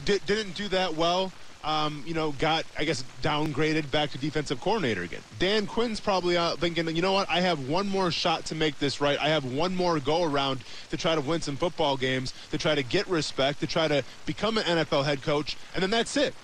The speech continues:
I'll be defensive coordinator for the rest of my life." So I think Dan Quinn,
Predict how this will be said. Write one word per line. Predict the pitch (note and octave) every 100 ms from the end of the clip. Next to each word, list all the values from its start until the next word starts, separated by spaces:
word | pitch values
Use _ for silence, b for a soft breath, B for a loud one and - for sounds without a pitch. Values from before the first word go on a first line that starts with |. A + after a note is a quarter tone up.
| -
I'll | D#3
be | F#3+
defensive | F#3+ F#3+ F#3+ F#3+
coordinator | G3 F#3+
for | F#3+
the |
rest | F#3+ F#3
of |
my | F3 D#3+
life." | F#3 A3 - B B
So | - F#3+
I | G3+
think | B3 F#3+
Dan | G3+ G#3+ G3+
Quinn, | B3